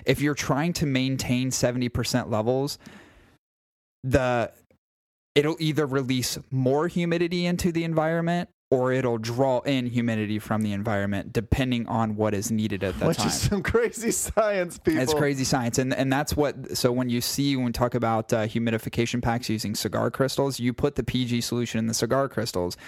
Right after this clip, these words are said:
Speaker 1: and that's what helps maintain the balance of the humidor. I've used regular distilled water using those stupid seaweed sponges, and it's like, once they're dry, they're drier than a popcorn fart.
Speaker 2: Yeah, they're bad.
Speaker 1: Um, and it's just not good for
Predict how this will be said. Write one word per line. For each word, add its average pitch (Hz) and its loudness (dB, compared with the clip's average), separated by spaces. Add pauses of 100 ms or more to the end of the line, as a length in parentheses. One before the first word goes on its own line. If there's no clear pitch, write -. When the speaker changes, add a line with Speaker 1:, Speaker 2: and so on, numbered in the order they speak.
(160)
Speaker 1:
and 120 2
that's 139 -2
what 123 0
helps - 0
maintain 123 0
the 104 0
balance 107 0
of 104 -2
the 104 -2
humidor. 95 0 (1160)
I've 131 2
used 135 0
regular 123 2
distilled 120 0
water 117 2
using 113 0
those 104 0
stupid 113 0
seaweed 113 0
sponges, 98 -2
and 107 0
it's 101 -2
like, - -2
once 123 0
they're 117 2
dry, 110 0
they're 104 0
drier 98 0
than 92 -2
a - -4
popcorn 92 0
fart. 80 -2
Speaker 2:
Yeah, - 0
they're 233 -2
bad. 214 0
Speaker 1:
Um, 107 0
and 135 2
it's 131 -2
just 170 0
not 139 0
good 131 2
for 110 0